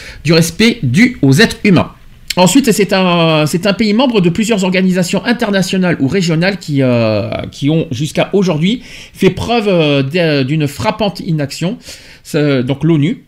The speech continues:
dont la seule réponse ne saurait, euh, d'être, euh, l'in-, l'indigna-, l'indignation. Il y a aussi l'Union africaine, ainsi que la Ligue arabe et l'Organisation de la coopération islamique. Et enfin, c'est également un pays que l'Union européenne a choisi, euh, comme un, comme un partenaire chargé d'assurer la frontière sud de l'Europe,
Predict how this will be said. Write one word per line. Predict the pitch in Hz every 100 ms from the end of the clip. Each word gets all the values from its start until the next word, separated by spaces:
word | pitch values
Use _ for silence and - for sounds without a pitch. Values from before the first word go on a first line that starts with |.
| - -
dont | 123 160
la | 147
seule | 143 - 202
réponse | 156 175 185 196 -
ne | 151 151
saurait, | - 165 170
euh, | 139 123
d'être, | 123 135 127 131
euh, | 117 110 104
l'in-, | 135 160
l'indigna-, | 160 185 180 151 135 -
l'indignation. | 135 147 135 131 117 180
Il | 202
y |
a | 160
aussi | - 185
l'Union | 170 180 160
africaine, | - 131 160 190 240 - -
ainsi | - 180 247
que | 247
la | 180
Ligue | 214 180 -
arabe | 208 190 208 254 -
et | 156
l'Organisation | 160 170 170 151 147 208
de | 190
la | 143 131
coopération | 196 175 160 139 196
islamique. | 175 - 104 95 - - - - - - - - -
Et | 156
enfin, | 175 269
c'est | 262 220
également | 196 202 220
un | 190
pays | 202 226
que | 175 185
l'Union | 190 202
européenne | 185 175 196
a | 147
choisi, | - 214 190 214
euh, | 165 139
comme | 170 147 139
un, | 131 123
comme | 131
un | 120
partenaire | - 262 - 202 180 -
chargé | - 160 156
d'assurer | 139 196 - 196 196
la |
frontière | - - 202 - 180
sud | - 165
de | 135 123
l'Europe, | 120 120 151